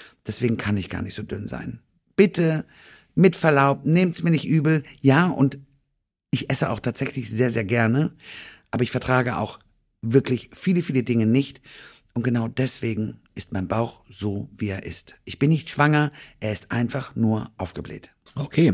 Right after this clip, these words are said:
Speaker 2: dann haben wir das auch geklärt. Maike ist nicht schwanger. Ich glaube, auch in Zukunft wird sie nicht mehr <laughs> schwanger werden. Äh,
Speaker 1: Nein.
Speaker 2: so ist es nicht. Also auf jeden Fall, so ist es geplant. Also da könnt ihr ganz verrückt sein. Also dieses Schwanger könnt ihr irgendwie aus Google streichen. Ähm,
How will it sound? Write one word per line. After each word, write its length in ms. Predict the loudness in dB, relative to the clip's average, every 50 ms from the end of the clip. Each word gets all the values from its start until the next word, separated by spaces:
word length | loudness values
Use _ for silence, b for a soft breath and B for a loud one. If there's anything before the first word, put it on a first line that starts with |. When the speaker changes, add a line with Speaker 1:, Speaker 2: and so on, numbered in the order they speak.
| 0 0
Speaker 2:
dann 160 | -2 0 4
haben 120 | 4 6
wir 80 | 4 4
das 240 | 4 0 -2 -4 -4
auch 260 | -2 -2 -2 -2 -4
geklärt. 540 | -6 -8 -8 -6 -6 -4 -4 -4 -4 -6 -8
Maike 340 | -8 -6 -6 -6 -8 -10 -10 -6
ist 240 | -4 -4 -4 -4 -6
nicht 120 | -8 -8
schwanger. 380 | -6 -4 -4 -4 -4 -4 -6 -8 B B B B B B B B B
Ich 100 | -10 -4
glaube, 380 | -2 0 0 0 0 -2 -2
auch 160 | -4 -6 -6 -6
in 140 | -6 -4
Zukunft 340 | -4 -2 -2 -4 -6 2 6
wird 160 | 6 8 8
sie 80 | 8 8
nicht 120 | 8 8
mehr 140 | 8 6 6
<laughs> 0 |
schwanger 400 | 6 6 4 4 6 6 4 4
werden. 440 | 6 6 6 6 6 4 0 -4 -6 B B B B B B B B
Äh, 60 | -2
Speaker 1:
Nein. 380 | 2 4 4 4 4 6 6
Speaker 2:
so 60 | 8 8
ist 100 | 8 8
es 140 | 6 6
nicht. 280 | 6 4 4 4 0 -2
Also 220 | -2 -2 -2 -2
auf 120 | -6 -6 -4
jeden 140 | -4 -2 -2
Fall, 140 | -2 -4
so 80 | -4 -2
ist 120 | -2 -2
es 160 | -2 -2 -4 -4
geplant. 460 | -6 -2 0 2 4 4 4 2 2
Also 140 | 0 -2 -2
da 200 | -2 -2 -4 -4 B B B B B B
könnt 200 | B 4 4 4
ihr 60 | 4
ganz 180 | 2 0 -2 -2
verrückt 260 | -2 -2 -2 -2 0
sein. 320 | 0 0 2 2 0 0
Also 160 | -2 -4 -6 -4
dieses 240 | -4 -4 -6 -6
Schwanger 400 | -6 -6 -4 -2 0 0 0 -2
könnt 260 | -2 -4 -4 -4 -4 -2
ihr 140 | -4 -4
irgendwie 300 | -2 -2 -2 -2 -2 -4
aus 200 | -6 -8 -8 -6
Google 280 | -4 -4 -2 0 0 -2
streichen. 640 | -2 -4 -8 -6 -2 2 2 2 4 2 0 0 B B B B B B B B B B B B B
Ähm, 720 | 4 6 8 10 10 10 10 10 8 6 4 2 -2 -10